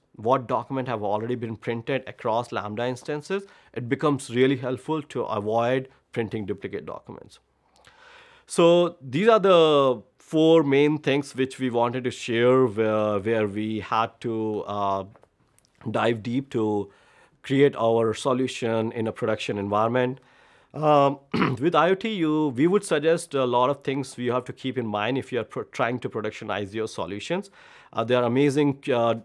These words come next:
A W S documents and examples around all these concepts, but these are the key ones which I would mention as a suggestion.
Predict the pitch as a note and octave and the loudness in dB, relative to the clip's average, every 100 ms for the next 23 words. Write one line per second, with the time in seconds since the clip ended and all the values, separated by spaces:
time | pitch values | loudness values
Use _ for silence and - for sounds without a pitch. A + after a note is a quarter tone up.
0 | - B2 B2 A#2+ A2+ A#2+ A#2+ C#3 B2+ B2+ | -4 0 0 0 -2 -4 -4 -4 -4 -2
1 | - A2 G2 B2 A#2+ A#2 C3 A#2+ A#2+ - | -4 -8 -6 -2 -2 -2 0 0 0 -4
2 | A2+ A#2 A#2 - A2+ A#2+ A#2 A2 - G2 | -4 -2 -4 -2 0 0 -2 -6 -8 -8
3 | G#2 C#3 D3 - - - D3 C#3+ E3 E3+ | -6 -6 -6 -10 -20 -2 0 0 0 0
4 | D3 - D3 C3 C3 B2 A2 G#2+ A2+ G#2 | -2 -2 0 0 -2 -4 -6 -4 -4 -6
5 | A2 A2 D#3 D3 D#3 - A2 G#2 G#2 G#2+ | -8 -6 -6 -4 -8 -6 -6 -6 -8 -8
6 | G2+ F#2 D3 | -8 -8 -8